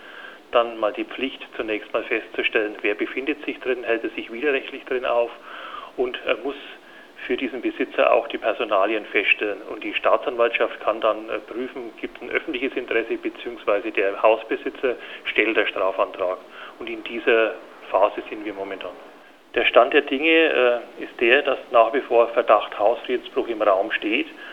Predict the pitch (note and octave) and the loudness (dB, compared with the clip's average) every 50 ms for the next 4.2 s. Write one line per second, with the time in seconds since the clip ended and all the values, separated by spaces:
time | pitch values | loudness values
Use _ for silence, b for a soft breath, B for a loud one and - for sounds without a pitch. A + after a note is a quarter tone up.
0 | B B B B C3 A#2 A2 A#2+ A2+ A2 B2 B2 - - - - C3 A#2+ A#2 A2 | B B B B -8 -6 -2 -2 4 4 4 4 4 0 0 2 4 6 6 4
1 | - - B2 G#2+ G2+ G2 G2+ G#2+ A#2 - - D3 - - C#3 C3 - - B2+ B2 | 4 0 -2 0 4 8 8 8 8 8 2 -2 0 2 0 0 0 0 0 0
2 | A#2+ - C3 A#2 A2 - - - G#2+ - C#3 A#2 A2+ A#2 A#2 A#2 A2+ A#2 A#2 B2 | 2 2 0 0 0 -2 -6 -8 -8 -8 -4 0 4 4 4 4 4 0 -4 -6
3 | A2+ A2 A2 A2 G#2 G2 G#2+ G#2 A#2 A2 - - A2 - - - - - A#2+ G#2 | -2 -2 -2 -2 -2 -4 -4 -2 -2 -2 -2 -6 -8 -8 -8 -8 -6 -2 -2 -2
4 | F#2+ F#2 G#2 G2 | -4 -4 -8 -12